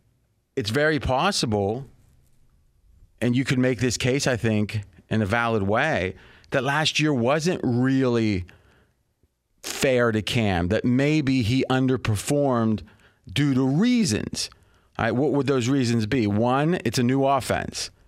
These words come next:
and it's covid. So no g-, preseason games, no, you know, limited training camp, all the things we've talked about that makes it hard for rookies. Last year, it made it hard, hard for new coaches.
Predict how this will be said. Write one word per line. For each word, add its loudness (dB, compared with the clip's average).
and 2
it's 0
covid. 0
So 0
no 2
g-, -10
preseason 0
games, 0
no, 0
you 0
know, 2
limited 2
training 0
camp, 0
all 2
the 0
things 0
we've -2
talked -2
about 0
that 0
makes 0
it 2
hard 0
for 0
rookies. 0
Last -2
year, 0
it -2
made 0
it 0
hard, 0
hard 0
for -2
new 0
coaches. 0